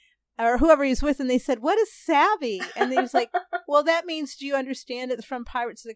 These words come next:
Speaker 1: Caribbean?" And they're like, "We haven't watched that." So, I mean, I think that, um, you know, parents, we should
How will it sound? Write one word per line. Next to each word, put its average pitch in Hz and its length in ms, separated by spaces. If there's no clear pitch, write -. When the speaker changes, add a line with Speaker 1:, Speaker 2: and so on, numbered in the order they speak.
Speaker 1:
Caribbean?" 247 420
And 226 140
they're 220 120
like, 208 220
"We 220 120
haven't 285 180
watched 190 320
that." 214 240
So, 320 340
I 302 140
mean, 320 340
I 330 120
think 494 280
that, 330 220
um, 254 320
you 269 140
know, 254 160
parents, 302 640
we 320 120
should 311 260